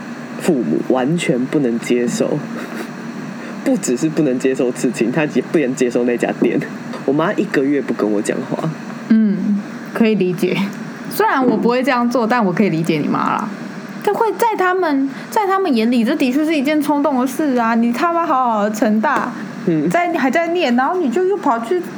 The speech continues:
Speaker 2: 兄弟店。
Speaker 1: <clears throat> 但是现在往回，你看，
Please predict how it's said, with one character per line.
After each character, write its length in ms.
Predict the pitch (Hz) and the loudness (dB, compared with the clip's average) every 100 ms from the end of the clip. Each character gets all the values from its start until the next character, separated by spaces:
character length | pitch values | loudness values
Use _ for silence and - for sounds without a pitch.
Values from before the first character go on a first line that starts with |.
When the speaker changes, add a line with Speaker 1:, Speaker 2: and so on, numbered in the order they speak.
| - - | -6 0
Speaker 2:
兄 100 | 262 247 | 2 2
弟 160 | 254 247 | 0 2
店。 260 | 285 254 208 - - - | 2 2 0 -2 -10 -2
Speaker 1:
<clears throat> 380 | - 294 220 190 | 0 2 0 0
但 100 | 247 | 0
是 140 | 247 247 | 0 0
现 240 | 240 196 | 0 0
在 260 | 190 170 135 - - | 0 0 -2 -8 -4
往 160 | 151 143 | -2 0
回， 180 | 151 135 | 0 0
你 80 | 143 | 2
看， 240 | 175 | 0